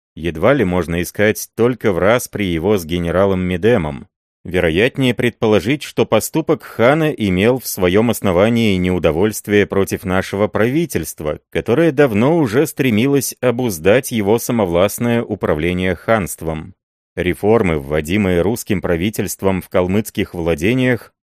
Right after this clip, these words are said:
конечно, не могли быть поняты полудиким ханом, видевшим в них только ограничение своей деспотической власти. Понятно, что в уме у Баши, естественно, могла возникнуть мысль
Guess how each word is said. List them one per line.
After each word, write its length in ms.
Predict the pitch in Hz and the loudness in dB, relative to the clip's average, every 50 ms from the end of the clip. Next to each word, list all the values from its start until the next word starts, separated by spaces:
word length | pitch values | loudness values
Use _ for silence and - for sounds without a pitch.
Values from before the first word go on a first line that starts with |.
| _ _ _ | _ _ _
конечно, 520 | 95 107 117 156 175 156 - - 147 143 | 0 0 2 2 0 -2 -2 -4 -2 0
не 140 | 139 143 139 | 0 0 2
могли 380 | 139 139 123 110 127 139 143 | 2 0 0 0 0 0 0
быть 280 | 120 - 165 - - - _ | 0 -2 -4 -6 -6 -14 _
поняты 480 | - 98 110 120 117 101 - - 92 | 0 0 2 2 2 0 -2 -4 -8
полудиким 680 | - - 98 87 85 85 73 80 107 - - 95 82 76 | -4 -4 -4 -4 -4 -4 -4 -6 -8 -6 -6 -6 -6 -6
ханом, 540 | - - 101 107 120 120 90 78 69 - _ _ _ _ _ _ _ | -4 0 2 2 2 2 0 -2 -4 -10 _ _ _ _ _ _ _
видевшим 760 | 76 80 107 156 175 147 165 156 - - - 156 151 135 101 | -4 0 0 0 2 0 -2 -4 -4 -4 -2 0 0 0 0
в 60 | 92 | 2
них 240 | 107 127 147 - - | 2 2 0 -2 -4
только 440 | _ - 110 131 135 - - 135 | _ 2 2 2 2 2 2 0
ограничение 960 | - - 120 120 107 98 101 101 98 92 85 - - 85 87 92 98 104 117 113 | 2 2 0 -2 0 0 0 0 0 0 -2 -4 -4 -4 -2 -2 -2 -2 -2 -4
своей 440 | - - 95 82 78 78 80 80 | -4 -2 -2 -2 0 0 -2 -4
деспотической 840 | 78 80 87 - - - 87 - 95 82 - 104 - - - 101 104 | -4 -6 -10 -6 -4 -4 -4 -4 -6 -6 -6 -8 -8 -2 -2 -2 0
власти. 640 | 101 110 120 110 85 - - - - 82 76 76 _ _ _ _ _ _ _ _ _ _ _ _ | 2 2 4 2 2 0 -2 -8 -8 -8 -8 -8 _ _ _ _ _ _ _ _ _ _ _ _
Понятно, 460 | - 80 78 92 127 160 - - 175 | -8 -6 -4 -2 -4 -4 -4 -4 -6
что 240 | 156 - _ 170 156 | -6 -4 _ -2 -2
в 80 | 135 139 | 0 2
уме 300 | 143 120 104 107 127 156 | 2 2 2 2 2 2
у 100 | 156 147 | 0 2
Баши, 360 | 127 131 117 - - - 139 | 2 0 0 0 -2 -4 -4
естественно, 880 | 156 139 120 95 - - - 107 127 139 - - - 160 165 160 160 151 | -2 -2 -2 -4 -4 -4 -2 -2 -2 -2 -4 -6 -4 -4 -2 -2 -2 0
могла 340 | 123 98 85 85 87 98 110 | 0 -2 0 2 2 2 4
возникнуть 600 | 127 131 104 87 101 113 - - 139 135 - - | 4 2 0 0 -2 -4 -2 -2 -4 -4 -4 -4
мысль 500 | 98 92 95 110 110 - - 139 127 123 | -2 -2 -2 -2 -2 -4 -6 -6 -6 -6